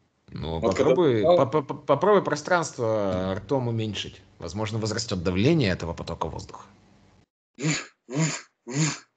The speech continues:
Speaker 2: Не, не
Speaker 1: Ви-,
Speaker 2: доходит.
Speaker 1: видишь, что ты делаешь, да? У тебя легкие практически не работают на тебя. У тебя сейчас происходит буф, буф, буф.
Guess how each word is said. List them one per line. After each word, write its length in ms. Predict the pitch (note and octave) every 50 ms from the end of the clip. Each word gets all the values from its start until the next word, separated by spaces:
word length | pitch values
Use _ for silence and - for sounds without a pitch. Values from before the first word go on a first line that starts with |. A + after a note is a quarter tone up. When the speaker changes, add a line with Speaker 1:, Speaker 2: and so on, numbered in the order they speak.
| _ _ _ _ -
Speaker 2:
Не, 240 | G#2+ G#2 G#2 G#2 G2+
не 80 | G2 G2
Speaker 1:
Ви-, 120 | F#2+ F#3+ G3+
Speaker 2:
доходит. 80 | F#3
Speaker 1:
видишь, 180 | - - A#3 A3+
что 140 | - - F3+
ты 120 | - D3+
делаешь, 380 | C#3+ C#3+ C#3+ B2+ A2 G2 F2+ E2+
да? 140 | A2 B2+ C#3+
У 60 | C3
тебя 160 | A#2+ A#2+ A#2
легкие 320 | B2 D3 F3+ F3+ - - C3
практически 460 | A#2+ A#2+ A#2 - E3+ C#3 - - -
не 340 | B2+ B2+ C#3 D3+ D3+ D3 D3
работают 460 | C3+ C#3 C#3 C#3 D3 C#3+ D3 A#2+ G#2+
на 80 | B2 A#2
тебя. 360 | A#2 B2+ A#2 A2 F2+ C#2+ - - - - - -
У 40 |
тебя 120 | C3 D#3 D3+
сейчас 120 | C#3+ -
происходит 440 | - C#3 C#3 C3+ - E3 D#3 C3 - - - - - - - - -
буф, 260 | C3 D3+ F3+ F#3+ F3+ - - - - - - _ -
буф, 340 | C#3+ D3 D#3 D#3+ C3+ - - - - - -
буф. 320 | - D#3+ F3 D#3+ C3+ -